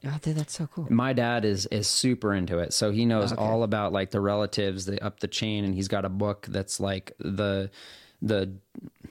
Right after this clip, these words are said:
Speaker 2: diary of two different families. They're actually the Lagerstroms, and then I can't remember what the other one is, that came over at the same time, and it kinda, like, documents
Speaker 1: Oh,
Speaker 2: a little bit of
Speaker 1: really?
Speaker 2: their experience and everything. So he's, he's all about that, and I will
Speaker 1: Yeah.
Speaker 2: at some point in time dive into that, but
Speaker 1: Yeah.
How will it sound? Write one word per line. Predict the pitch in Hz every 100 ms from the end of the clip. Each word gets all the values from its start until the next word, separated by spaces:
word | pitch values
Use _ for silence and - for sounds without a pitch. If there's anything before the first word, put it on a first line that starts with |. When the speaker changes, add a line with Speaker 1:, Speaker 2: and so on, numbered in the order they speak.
| -
Speaker 2:
diary | 107 104 101 104 104 101
of | 95
two | - 123
different | 110 98
families. | - 101 101 95 92
They're | 95 -
actually | 101 95 98
the | 90 92 90 95 - _
Lagerstroms, | 101 95 95 98 95
and | 90 87
then | 85
I | 85
can't | - 90
remember | 87 87 85
what | 82
the | 90
other | 85
one | 85 82
is, | 82 -
that | 107
came | - 107 98
over | 95 95
at |
the | 92
same | 101 90
time, | 98 92
and | 85
it |
kinda, | - 95 90
like, | 87
documents | 85 82 - 90 135
Speaker 1:
Oh, |
Speaker 2:
a | 127
little |
bit | -
of | 92
Speaker 1:
really? | 90
Speaker 2:
their | 87
experience | - - 90 90 85 -
and | 87
everything. | 85 85 85 87
So | - 87 85 - - - -
he's, | - 98 87
he's | 87 92
all | - 87
about | 82 - -
that, | 90 -
and | 87 82 _
I | 127
will | 131
Speaker 1:
Yeah. | 120
Speaker 2:
at | -
some | 107
point | 98 90
in |
time | 92 92 87 - _ _ - - 101
dive | 98 92 95
into | 98 110
that, | 110 113
but | 92 82 - - _
Speaker 1:
Yeah. | - -